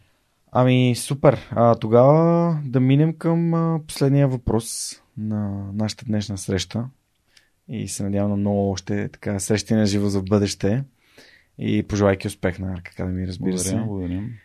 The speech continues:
Speaker 1: А, да ми кажеш как според теб можем да направим България едно по-щастливо място?
Speaker 2: Мгм.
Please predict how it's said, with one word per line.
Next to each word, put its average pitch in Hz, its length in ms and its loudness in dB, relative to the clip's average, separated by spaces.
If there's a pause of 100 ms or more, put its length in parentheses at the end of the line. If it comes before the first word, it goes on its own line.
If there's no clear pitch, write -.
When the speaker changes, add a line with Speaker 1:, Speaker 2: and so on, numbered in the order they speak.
(120)
Speaker 1:
А, 101 440 2
да 107 160 2
ми 104 600 2
кажеш 117 320 -4
как - 180 -6
според 104 280 -4
теб 101 160 -4
можем 104 240 -2
да 101 100 -2
направим 95 320 -4
България 95 300 -4
едно 95 140 -4
по-щастливо 98 560 -6
място? 92 380 -6 (440)
Speaker 2:
Мгм. 98 200 -6